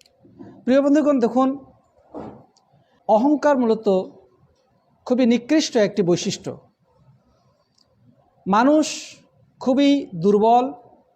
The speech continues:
এবং সবসময়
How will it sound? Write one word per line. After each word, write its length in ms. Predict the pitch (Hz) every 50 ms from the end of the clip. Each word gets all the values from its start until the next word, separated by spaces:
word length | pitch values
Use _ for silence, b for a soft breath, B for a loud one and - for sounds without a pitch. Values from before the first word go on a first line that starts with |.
| _ _ _ _ _ _ _ -
এবং 520 | 208 247 285 302 302 302 294 294 285 277 - _ _ _ _ _ _ _ _ - - _ _ _ _ _ -
সবসময় 720 | - - 247 262 254 - 294 285 277 226 196 190 226